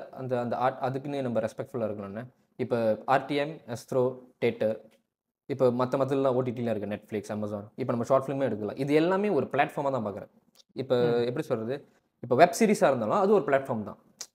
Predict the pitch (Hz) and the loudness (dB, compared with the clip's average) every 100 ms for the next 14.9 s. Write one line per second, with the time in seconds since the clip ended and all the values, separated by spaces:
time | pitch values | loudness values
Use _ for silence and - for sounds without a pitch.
0 | _ _ - 127 135 135 143 160 180 180 | _ _ 0 2 4 6 4 4 0 0
1 | 160 139 135 131 147 151 - - 139 139 | 0 -2 0 2 2 -2 -12 -2 -2 0
2 | 165 147 143 131 135 127 127 131 127 123 | 0 0 0 0 2 2 2 -2 -2 -4
3 | - 127 120 123 120 117 - 107 113 147 | -4 -2 0 0 -2 -2 -4 -8 -4 -4
4 | - - - 151 156 156 147 135 131 131 | -4 -14 -6 2 4 4 4 6 4 4
5 | 131 120 127 127 135 135 135 123 127 131 | 0 2 4 4 4 2 2 0 0 0
6 | 110 107 120 123 165 185 160 120 110 - | -2 -4 -2 0 2 2 0 0 -4 -4
7 | 104 92 - _ _ 175 131 131 160 190 | -8 -10 -12 _ _ -8 -2 0 4 2
8 | 165 185 170 127 185 190 190 123 131 131 | 2 0 0 0 4 4 4 2 -2 -2
9 | 113 110 101 95 95 - 180 170 202 208 | -4 -4 -8 -12 -10 4 6 6 6 6
10 | 180 180 170 147 143 160 156 147 147 127 | 8 8 6 2 2 0 4 4 2 -4
11 | - - 113 - 147 123 180 156 151 165 | -6 -16 -14 -6 -4 -4 -4 -2 2 2
12 | 139 135 127 175 180 175 160 151 151 151 | 2 -4 2 6 6 6 2 2 -2 -2
13 | - - - 131 147 151 151 175 131 147 | -8 -20 -12 0 4 4 6 4 6 4
14 | 170 151 156 143 131 135 131 107 - | 4 4 2 0 -2 -6 -8 -14 -20